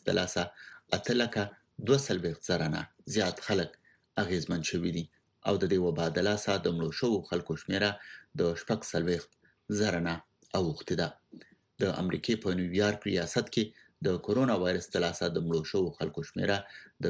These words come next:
پنځلس زره نه سیوا شوې ده. ایټلي کې تر اوسه پورې د کورونا وایرس د لاسه د مړو شوو خلکو شمېره پنځه ویشت زره، سپین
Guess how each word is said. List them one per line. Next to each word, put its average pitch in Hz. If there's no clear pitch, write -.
پنځلس 90
زره 90
نه 80
سیوا 80
شوې 85
ده. 85
ایټلي 113
کې 135
تر -
اوسه 117
پورې 117
د 107
کورونا 95
وایرس 92
د -
لاسه 85
د 76
مړو 85
شوو 101
خلکو 87
شمېره 95
پنځه 92
ویشت 113
زره، 101
سپین 123